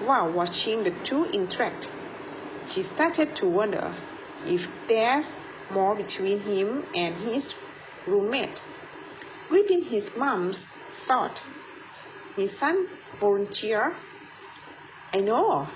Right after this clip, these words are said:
what you must be thinking, but I assure you, we are just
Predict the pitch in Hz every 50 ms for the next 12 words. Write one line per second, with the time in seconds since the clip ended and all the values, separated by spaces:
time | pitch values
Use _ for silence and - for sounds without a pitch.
0 | - - - - - - - - - - - - - - - - 202 208 - -
1 | - - 202 208 202 202 196 196 202 - - - - - - 240 262 311 330 302
2 | - - - 262 262 262 226 196 190 196 233 254 - - - - - - - -
3 | - - - - - - - - - 113 147 156 - - - - - - - -
4 | - - - - - - 349 370 330 - - - - 226 220 208 208 202 202 247
5 | 320 330 226 156 151 156 - - - - - - - - - - - - - -
6 | 262 311 359 359 285 254 254 254 - - 202 185 190 -